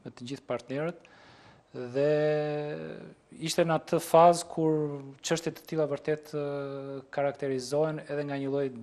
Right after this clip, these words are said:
diskrecioni. Pa diskutim për vetë rëndësinë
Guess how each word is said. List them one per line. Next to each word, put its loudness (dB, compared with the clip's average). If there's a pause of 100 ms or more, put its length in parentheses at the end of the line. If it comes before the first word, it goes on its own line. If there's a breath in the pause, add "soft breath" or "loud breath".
(140)
diskrecioni. -4 (680 loud breath)
Pa 4
diskutim -2
për 2
vetë 6
rëndësinë 0